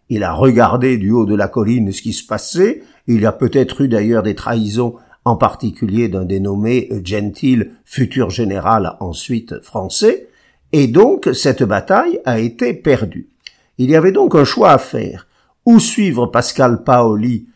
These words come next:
dont la fuite avait été préparée en amont par les Anglais,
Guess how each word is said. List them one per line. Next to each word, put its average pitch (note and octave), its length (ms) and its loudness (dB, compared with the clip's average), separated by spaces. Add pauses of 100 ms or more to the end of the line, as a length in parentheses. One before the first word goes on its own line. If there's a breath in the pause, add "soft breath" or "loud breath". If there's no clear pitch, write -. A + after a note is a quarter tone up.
(180 soft breath)
dont D#3 360 6
la C3 140 4
fuite - 540 -4
avait A2+ 320 -2
été G#2+ 220 -4
préparée B2 880 -2
en C3+ 180 2
amont A#2 440 0 (260 loud breath)
par A2+ 180 2
les A2+ 240 0
Anglais, A2+ 540 0